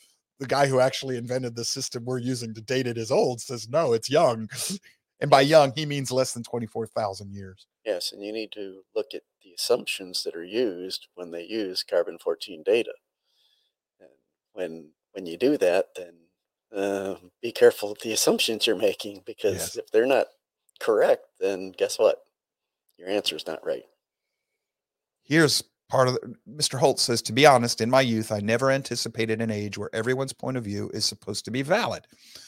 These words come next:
Speaker 1: unless, of course, your P O V is Bible-based." Um, it's still not supposed to be valid, Mister Holt. They'll tell us everybody's v-, view is valid, unless you're politically incorrect,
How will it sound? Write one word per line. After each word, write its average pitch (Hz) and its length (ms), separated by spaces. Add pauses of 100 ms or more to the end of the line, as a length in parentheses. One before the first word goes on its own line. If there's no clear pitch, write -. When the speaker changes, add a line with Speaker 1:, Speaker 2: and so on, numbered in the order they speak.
(120)
Speaker 1:
unless, 120 260
of 104 100
course, 104 260
your 98 80
P - 160
O 98 60
V 95 120
is 92 140
Bible-based." 92 720 (720)
Um, 127 420 (500)
it's 135 160
still 214 240
not 139 160
supposed - 260
to 110 60
be 110 60
valid, 110 340
Mister 113 220
Holt. 143 240 (520)
They'll 127 200
tell 202 340
us - 140
everybody's 110 500
v-, 107 300
view 117 300
is 104 120
valid, 107 420 (720)
unless 156 420
you're 127 80
politically 117 500
incorrect, 104 580